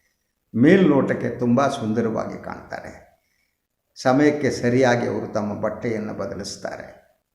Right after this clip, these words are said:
ಆದರೆ ಅವರು ಪ್ರಾರಂಭಿಸುವ ಈ ಒಂದು ಹೊಸ ಪರಂಪರೆ ಇದೆಯಲ್ಲ, ಅದು ಏನನ್ನ ಹುಟ್ಟು ಹಾಕುತ್ತೆ ಮತ್ತು ಏನನ್ನ ನಾಶಪಡಿಸುತ್ತೆ ಅನ್ನುವ ಪ್ರಶ್ನೆ ನನ್ನಂಥವರಿಗೆ ಹೆಚ್ಚು ಆತಂಕವನ್ನ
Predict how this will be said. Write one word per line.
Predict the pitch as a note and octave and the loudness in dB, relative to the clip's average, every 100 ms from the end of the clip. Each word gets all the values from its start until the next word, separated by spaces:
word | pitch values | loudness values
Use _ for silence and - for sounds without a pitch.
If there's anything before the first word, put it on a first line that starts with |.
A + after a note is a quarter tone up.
| _ _ _ _ - | _ _ _ _ -6
ಆದರೆ | A2+ A2+ G2+ - - - | -4 -2 -4 -6 -12 -6
ಅವರು | A2 A#2 G2 | 0 0 0
ಪ್ರಾರಂಭಿಸುವ | G#2+ G#2+ A#2+ A#2 A#2 - G#2+ G2+ | -2 -2 0 0 -2 -4 -6 -4
ಈ | F#2 A#2+ C#3 | 0 2 2
ಒಂದು | G#2 A2 G#2+ G2+ | 0 -2 -2 -4
ಹೊಸ | - A#2+ C3 | -4 -6 -2
ಪರಂಪರೆ | C3+ - G#2+ A#2 C#3 - A#2 G2+ | -4 -2 -2 0 -2 -2 -2 -2
ಇದೆಯಲ್ಲ, | F#2+ G#2 A2 G#2 G2 F2 E2+ - - _ _ _ _ - | -4 -4 -4 -2 -2 -4 -8 -16 -20 _ _ _ _ -8
ಅದು | A#2+ A2 F#2 | -4 -2 -4
ಏನನ್ನ | G#2+ B2 C#3+ C3 B2+ A#2 | 0 4 4 4 2 0
ಹುಟ್ಟು | G2+ C3+ C3 D#3+ A#2 | 0 -4 -4 -2 0
ಹಾಕುತ್ತೆ | A2+ - G2 - G2 F#2+ - - _ | -2 -4 -8 -8 -8 -10 -16 -20 _
ಮತ್ತು | A2 - A2 | -10 -8 -8
ಏನನ್ನ | G#2 G#2 A2+ A2+ G#2 | -6 -4 -4 -4 -6
ನಾಶಪಡಿಸುತ್ತೆ | G2+ G2+ A2 D3+ - D#3+ B2+ A2+ - A2 G#2+ | -6 -4 0 0 2 0 0 -2 -4 -8 -4
ಅನ್ನುವ | G2 G2 G2+ F#2 | -4 -4 -8 -10
ಪ್ರಶ್ನೆ | F#2+ C3+ - C3 A2+ - - - _ _ | -8 -8 -6 -6 -6 -8 -18 -20 _ _
ನನ್ನಂಥವರಿಗೆ | G#2+ A2+ B2+ C3+ A#2+ G#2 G#2 G2 D#2+ - | -2 2 2 2 2 0 -2 -4 -6 -8
ಹೆಚ್ಚು | A2+ - - - | -10 -10 -12 -6
ಆತಂಕವನ್ನ | F#2+ F#2+ G2 - E2 D#2 | -6 -6 -10 -8 -8 -8